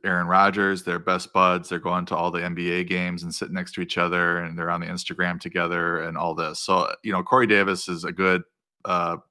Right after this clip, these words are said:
producer. He's been a good player in the league. Uh, I wouldn't have hated if the Packers had gotten him in the, via the trade just to have some bodies at receiver. Uh, but from a fantasy standpoint, I don't,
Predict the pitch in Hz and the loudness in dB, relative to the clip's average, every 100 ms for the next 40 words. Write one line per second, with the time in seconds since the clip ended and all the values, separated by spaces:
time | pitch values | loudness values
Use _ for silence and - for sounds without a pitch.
0 | - 95 95 107 151 147 107 92 90 87 | -4 -2 0 0 0 0 -2 -2 -2 -2
1 | 87 95 90 90 85 85 92 98 95 90 | -4 -2 0 0 -2 -6 -4 -2 -4 -8
2 | - 87 85 85 85 80 - - 92 95 | -4 -2 0 -2 -4 -6 -8 -6 -2 0
3 | 92 90 85 - - - 98 98 98 90 | 0 0 -2 -8 -20 -4 2 2 2 -2
4 | - 92 - - 90 90 92 90 85 90 | -8 -10 -10 -4 0 0 -2 -6 -4 0
5 | 87 90 92 90 87 85 85 87 85 - | 0 0 -4 -4 -4 -4 -4 -4 -6 -4
6 | 92 92 92 - _ _ _ _ _ _ | -2 0 -2 -6 _ _ _ _ _ _
7 | - 90 95 90 87 92 85 87 85 87 | -8 -6 0 0 0 0 4 4 4 -2
8 | 85 82 - 64 - 107 104 101 98 - | -2 -4 -4 -8 -2 0 4 4 2 -2
9 | 85 82 78 92 90 - _ _ _ _ | -2 0 2 2 2 0 _ _ _ _
10 | _ _ 113 95 120 139 131 98 - 98 | _ _ -2 4 4 4 2 0 2 2
11 | 90 98 92 92 92 90 - | 4 2 2 4 4 4 0